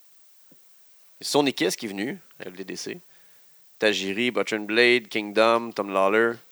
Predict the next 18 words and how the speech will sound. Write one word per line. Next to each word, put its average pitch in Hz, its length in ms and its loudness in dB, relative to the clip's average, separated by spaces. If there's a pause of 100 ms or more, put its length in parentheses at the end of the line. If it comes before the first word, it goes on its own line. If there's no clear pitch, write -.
(840)
Tom - 100 -20 (100)
Lawler. - 1400 -20
Il 95 60 0
y 104 40 2
a - 20 4
eu, 120 100 6
euh, 107 280 4
il - 40 2
y - 20 2
a - 40 2
eu - 20 2
des 196 100 -6
gros 294 180 2
invités 330 300 0
cette - 100 -2
année, 143 160 4
pour 117 120 0
vrai. 120 200 4